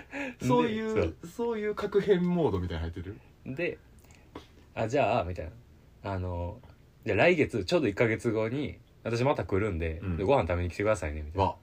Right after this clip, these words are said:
Speaker 2: 言われて、「おっ」と思って。
Speaker 1: うわ。
Speaker 2: 「あっ」と思って。
Speaker 1: 約束や。
Speaker 2: で、だから、あの、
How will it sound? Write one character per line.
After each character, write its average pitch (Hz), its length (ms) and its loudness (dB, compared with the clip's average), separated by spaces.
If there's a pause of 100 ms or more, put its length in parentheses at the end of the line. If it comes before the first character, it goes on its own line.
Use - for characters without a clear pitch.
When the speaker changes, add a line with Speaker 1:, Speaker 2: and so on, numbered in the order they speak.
Speaker 2:
言 87 80 -6
わ - 20 -4
れ 78 60 -6
て、 - 100 -14
「お 98 140 0
っ」 85 40 -6 (180)
と 95 80 -4
思 101 80 0
っ - 20 0
て。 107 60 0
Speaker 1:
う 107 40 2
わ。 - 140 -6 (240)
Speaker 2:
「あ 101 140 2
っ」 80 40 -8 (180)
と - 80 -12
思 80 80 -10
っ - 20 -14
て。 - 200 -16
Speaker 1:
約 101 240 -6
束 98 240 -6
や。 82 140 -4 (200)
Speaker 2:
で、 110 200 -6 (720)
だ 131 100 0
か 110 60 0
ら、 98 100 -2
あ 95 40 -4
の、 92 420 -4